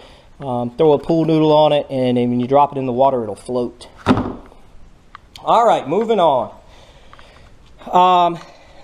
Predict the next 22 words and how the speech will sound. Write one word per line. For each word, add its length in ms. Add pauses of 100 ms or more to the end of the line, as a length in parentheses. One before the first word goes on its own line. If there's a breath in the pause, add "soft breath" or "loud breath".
talking 240
about 180
my 120
tray 380
here, 280 (300 loud breath)
another 260
tip 400
I 120
got 300
for 100
Slayer 440
owners, 380
and 100
I'm 80
gonna 140
push 260
this 200
guy 260
out 100
of 60
the 80
way. 500